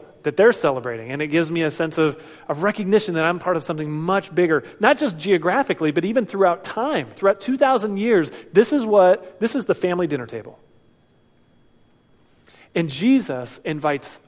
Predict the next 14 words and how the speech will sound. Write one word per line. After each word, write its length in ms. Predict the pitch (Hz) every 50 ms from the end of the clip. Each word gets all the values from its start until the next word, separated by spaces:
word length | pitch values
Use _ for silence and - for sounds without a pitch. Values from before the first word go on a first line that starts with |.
| _ _
all 220 | - 147 147 147 139
of 100 | 127 117
us 400 | 110 110 - - - - - - _ _ _ _ _ _ _ _ _ _ _
to 100 | - 151
come 340 | 131 - - 147 147 147 147
to 100 | 139 -
the 100 | 139 139
table. 480 | - - 117 117 110 - 120 110 - - _ _ _ _ _ _ _ _ _ _ _ _ _ _ _ _ _ _ _ _ _ _ _ _ _ _ _ _ _ _ _ _ _ _
You've 340 | 139 143 170 208 226 196
been 140 | 175 185 170
invited 460 | 160 151 131 143 135 131 131 131 120
to 80 | - 135
the 120 | 113 117
table. 460 | 113 - 120 110 110 - 113 104 -